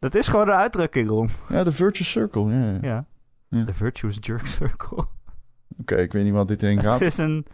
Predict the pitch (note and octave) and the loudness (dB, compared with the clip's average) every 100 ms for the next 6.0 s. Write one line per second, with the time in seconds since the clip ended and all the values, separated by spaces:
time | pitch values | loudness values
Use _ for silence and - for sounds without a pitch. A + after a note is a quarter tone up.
0 | - _ _ - - - E3+ - D3+ A#2 | -20 _ _ -16 -4 -2 -2 -2 -4 -4
1 | - G2+ G2 C3 D#3 - - - - _ | -4 -4 -2 -2 -4 -8 -18 -20 -20 _
2 | - G#2 G2+ F#2+ A#2+ B2+ F#2+ - B2 - | -10 -8 -6 -4 -4 -4 -8 -8 -8 -4
3 | G2 G2 G#2 G2+ G2+ G#2 G2 - C3+ - | -4 -2 -2 -4 -4 -4 -6 -6 -8 -8
4 | - F#2 - A2 G#2+ - B2 G#2 - - | -10 -8 -6 -4 -4 -6 -6 -6 -6 -6
5 | G2 - - A2 - F2+ A2 C3+ - - | -6 -8 -12 -10 -6 -6 -6 -8 -16 -20